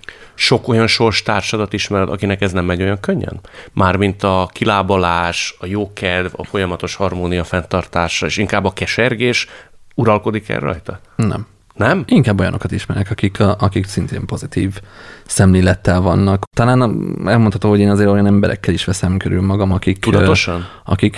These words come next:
Speaker 2: hát szerintem igen. Hogy azért úgy, úgy egymást motiváljuk, meg engem is motiváljanak, hogy, hogy menjek előre, és a saját barátaim is, ha tényleg vannak egyes ilyen, ö,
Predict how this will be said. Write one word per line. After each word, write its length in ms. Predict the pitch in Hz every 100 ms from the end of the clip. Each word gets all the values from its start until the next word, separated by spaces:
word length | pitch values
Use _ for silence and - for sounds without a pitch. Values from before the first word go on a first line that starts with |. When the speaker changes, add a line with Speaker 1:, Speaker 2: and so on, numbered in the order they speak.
| 415
Speaker 2:
hát 140 | 403 -
szerintem 380 | - 101 95 92
igen. 280 | 92 - - - - - - - -
Hogy 200 | - 101
azért 380 | 95 95 95 95
úgy, 200 | 95 95
úgy 140 | 92
egymást 360 | 92 95 90 -
motiváljuk, 540 | 95 92 92 98 95
meg 120 | 101 92
engem 200 | 92 90
is 120 | -
motiváljanak, 680 | 92 - - - 92 92 -
hogy, 400 | 95 92 98 92
hogy 180 | 95 90
menjek 360 | - 95 95
előre, 400 | 92 98 104 110 - - - - -
és 120 | -
a 40 |
saját 240 | 101 95 92
barátaim 420 | 90 92 95 95
is, 220 | 98 - - - - -
ha 320 | - 101 98 -
tényleg 300 | 98 95 95
vannak 320 | 98 95 101
egyes 360 | 95 95 -
ilyen, 280 | 95 95 101
ö, 340 | 101 104 101